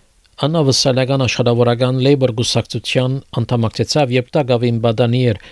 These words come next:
հազար ինը հարյուր ութսունյոթ -ին, հազար ինը հարյուր ութսունինը թվականներուն, սակայն լքեց A L P-ն, որովհետև գուսակցությունը հրաժարեցավ Ցրի համալսարանի թրութենեն նախկին ղեկավարներ Բոբ Հոքի և Փոլ Քիթինգի օրոք։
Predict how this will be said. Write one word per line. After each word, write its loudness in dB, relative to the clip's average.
հազար 0
ինը 0
հարյուր 0
ութսունյոթ -2
-ին, 0
հազար 0
ինը 2
հարյուր -2
ութսունինը -2
թվականներուն, 0
սակայն 0
լքեց 0
A 0
L 0
P-ն, 0
որովհետև 2
գուսակցությունը -2
հրաժարեցավ 0
Ցրի 2
համալսարանի 2
թրութենեն 0
նախկին -2
ղեկավարներ 0
Բոբ 0
Հոքի -2
և 2
Փոլ 0
Քիթինգի -2
օրոք։ 0